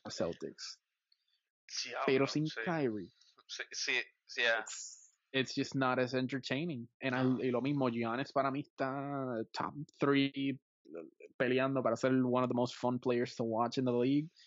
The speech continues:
Speaker 1: Pero strictly on him, el, el matchup isn't as interesting y la serie de por sí, I don't think will be that interesting either.
Speaker 2: Y, y yo cre-, yo pienso que sea siete juegos. That's the funny thing. Yo creo,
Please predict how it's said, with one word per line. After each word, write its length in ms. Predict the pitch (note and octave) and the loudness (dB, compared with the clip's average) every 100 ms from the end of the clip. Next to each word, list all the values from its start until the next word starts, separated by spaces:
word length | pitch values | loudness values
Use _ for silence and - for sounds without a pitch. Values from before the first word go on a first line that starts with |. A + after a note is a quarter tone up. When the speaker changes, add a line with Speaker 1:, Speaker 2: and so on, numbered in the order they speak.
| - - _ _ _ _ _ | -20 -20 _ _ _ _ _
Speaker 1:
Pero 800 | - B2+ B2 B2 A#2 A#2 A2+ A2 G#2 _ _ - | 2 4 6 4 4 2 2 0 -4 _ _ -14
strictly 500 | - C3 A#2+ D3 D3 | -4 0 2 4 4
on 160 | D3 D3 | 4 4
him, 480 | D3 D3 C#3+ A2+ G#2+ A#2+ | 2 0 -2 -6 -8 -2
el, 420 | B2 B2 A#2 A2+ _ - | 0 0 -2 -4 _ -2
el 140 | A#2+ | 0
matchup 460 | A#2+ B2 B2+ C#3+ - | 2 2 2 0 2
isn't 340 | C3 A#2+ C3+ C3 | 0 0 0 -2
as 180 | C3 B2+ | -4 -2
interesting 840 | C#3+ C#3+ D#3 - D#3+ D#3 D#3 D#3 C3+ _ _ | -2 0 -2 0 0 2 2 0 -4 _ _
y 680 | C#3 B2+ B2 A#2 A#2 A2+ A2 | 2 6 6 6 6 4 4
la 260 | A2+ A2+ A2 | 2 2 0
serie 640 | - - A#2+ B2+ B2 A#2+ | -2 2 4 6 6 6
de 100 | A#2+ | 6
por 160 | A#2+ A2+ | 4 2
sí, 240 | - B2 | 2 2
I 80 | A#2+ | 2
don't 160 | A#2+ A#2 | 2 -2
think 180 | A#2 | -2
will 140 | A#2+ A#2 | 0 0
be 140 | A#2+ | 2
that 160 | A#2 A2+ | 0 0
interesting 480 | A2+ A2+ - A#2+ B2 | -2 -4 -4 -2 0
either. 320 | B2+ C3 C3+ | 2 2 0
Speaker 2:
Y, 120 | C3+ - | -2 -12
y 160 | A#2+ | -8
yo 140 | A2+ A#2 | -4 0
cre-, 160 | A#2+ - | 0 -2
yo 120 | A#2 A2+ | -4 -4
pienso 220 | A#2+ B2 | 0 2
que 80 | A#2 | 4
sea 180 | A#2+ | 4
siete 200 | A#2 A#2+ G#2+ | 2 2 2
juegos. 340 | A2+ A2 G#2+ - | 4 2 -2 -4
That's 300 | A2+ A2+ - | -2 -2 -4
the 120 | A#2+ | -2
funny 300 | A2+ A#2 A2+ | 0 0 -4
thing. 200 | A2 A2 G#2+ A2 | -4 -8 -8 -6
Yo 120 | A2+ | -2
creo, 120 | A2 | -2